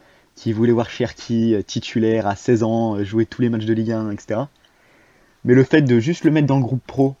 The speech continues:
de s'entraîner avec les pros, de rentrer quelquefois en fin de match, jouer des bouts de match, je trouve que c'est bien, je trouve que c'est bien géré. Et pareil pour Cacré, hein. Cacré qui, euh, qui, dès qu'il joue, il a des, il a des belles performances, euh, à l'O L. Et je pense que c-, petit à petit,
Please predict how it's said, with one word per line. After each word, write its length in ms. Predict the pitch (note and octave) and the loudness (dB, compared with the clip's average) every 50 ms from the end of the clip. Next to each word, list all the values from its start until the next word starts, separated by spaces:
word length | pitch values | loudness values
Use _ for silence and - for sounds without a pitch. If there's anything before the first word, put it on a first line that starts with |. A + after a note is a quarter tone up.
| _ _ - | _ _ -4
de 120 | A2+ A#2 | -4 -2
s'entraîner 360 | A2+ - C3 A#2+ - C3+ C3+ | -2 -2 -2 -2 0 0 0
avec 200 | C3 A#2 A2+ - | 2 0 0 0
les 80 | B2 A#2 | 0 -2
pros, 300 | - - - C3 C3 C3 - _ _ _ _ _ _ _ - | 0 2 2 2 2 0 -4 _ _ _ _ _ _ _ -6
de 100 | A2 A2+ | -4 -4
rentrer 480 | G2+ G2+ A#2+ A#2 - - B2+ B2 A#2+ | -2 -2 -4 -4 -2 0 0 2 2
quelquefois 680 | A#2+ - A2+ G2+ - A#2+ A2 - - A2+ A2 G#2+ G#2 - | 0 -2 -6 -4 -4 -4 -4 -2 -2 -2 -2 -2 -4 -6
en 60 | G#2 | -10
fin 160 | - - A#2+ A2+ | -6 -4 -2 -2
de 40 | A2+ | 0
match, 320 | A2+ A2 A2 - - - - | 0 -2 -4 -6 -10 -14 -14
jouer 240 | A#2 G2 G#2+ A2+ A2 | -12 -4 -2 0 0
des 80 | G#2+ A2 | 0 0
bouts 120 | G#2+ A2+ | 0 0
de 40 | A2 | 0
match, 320 | A2 A2 A2+ A#2 - - - _ _ _ _ _ _ | 0 0 -2 -2 -6 -12 -20 _ _ _ _ _ _
je 60 | - | -10
trouve 100 | - D#3+ | -6 -4
que 80 | - C#3 | -4 -2
c'est 120 | - A#2+ | -2 0
bien, 140 | G#2+ G#2+ G#2+ | -2 -2 -4
je 60 | - - | -6 -8
trouve 100 | D3 C#3 | -8 -6
que 80 | A#2+ | -6
c'est 80 | G#2+ A#2 | -4 -4
bien 100 | A2+ A2+ | -4 -4
géré. 200 | G#2 G2+ F#2+ - _ _ _ _ _ _ _ - | -4 -6 -10 -12 _ _ _ _ _ _ _ -4
Et 80 | A#2+ | -2
pareil 180 | - - D3+ D#3 | 2 2 2 2
pour 140 | D3 C#3+ - | 2 -2 -2
Cacré, 280 | - C#3+ A#2+ - C3 A#2 | -2 -4 -2 0 -2 -2
hein. 120 | G#2 G2+ A2 - | -2 -4 -8 -8
Cacré 340 | - G#2+ - - - B2+ B2+ | -8 -8 -4 0 0 0 0
qui, 300 | - - - A#2 A#2 A2+ | 0 -2 -2 0 2 2
euh, 380 | G#2+ G2+ G2 G2 F#2+ F#2+ - - - - - | 2 0 -2 -4 -4 -6 -6 -8 -10 -12 -14
qui, 140 | - - A2+ | -12 -8 -4
dès 100 | A2 A#2 | -4 -4
qu'il 200 | - - - A#2 | -4 -4 -4 -4
joue, 180 | G#2+ A#2+ C#3 C#3+ | 0 4 4 4
il 80 | A2+ | 4
a 60 | G#2 G2 | 4 4
des, 80 | G2+ | 2
il 200 | G2+ G2+ G2+ F2 | 2 0 0 0
a 40 | G2+ | -2
des 80 | G2 G#2+ | 0 0
belles 140 | G2 A#2+ A2 | 2 2 0
performances, 720 | - A#2+ - - A2+ A2+ A#2 A2+ A2+ A2+ A2+ - - - | 0 -4 -2 -2 -2 0 0 0 0 0 -2 -4 -6 -6
euh, 140 | G#2+ F#2+ F#2 - - _ _ _ _ _ _ _ - _ - | -4 -4 -4 -6 -10 _ _ _ _ _ _ _ -20 _ -2
à 60 | G#2+ | 2
l'O 120 | G#2+ A2+ A#2+ | 4 6 6
L. 160 | C3 D3 D#3 - _ _ _ _ _ _ - | 6 4 2 -2 _ _ _ _ _ _ -4
Et 80 | A2+ | -4
je 100 | - - | -4 0
pense 280 | - C#3+ C#3+ C#3+ - - | 2 2 2 2 0 -2
que 120 | - A#2+ | -4 -4
c-, 160 | A2 - - - _ | -4 -4 -8 -16 _
petit 240 | - - - - - | -12 -10 -6 2 2
à 80 | C3+ A#2+ | 2 2
petit, 360 | - - - C3 C#3+ D3+ D3+ | 2 0 2 4 4 4 4